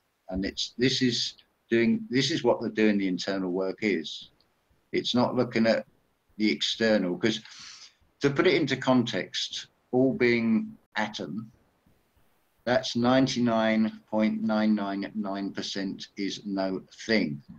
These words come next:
So we're, uh, actually focusing on the nought point nought nought nought one percent. I wonder where that term is also used, the, the one percent of the one percent, as it were. But so the, the,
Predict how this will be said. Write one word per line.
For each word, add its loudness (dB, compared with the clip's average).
So 4
we're, 4
uh, 4
actually -2
focusing -2
on -2
the -2
nought 0
point -2
nought 0
nought -2
nought 0
one -2
percent. -4
I -4
wonder 2
where 4
that 2
term -4
is 0
also 2
used, 2
the, 0
the 0
one 4
percent -2
of -2
the -2
one 0
percent, -2
as -4
it -6
were. -2
But 2
so 4
the, 2
the, -2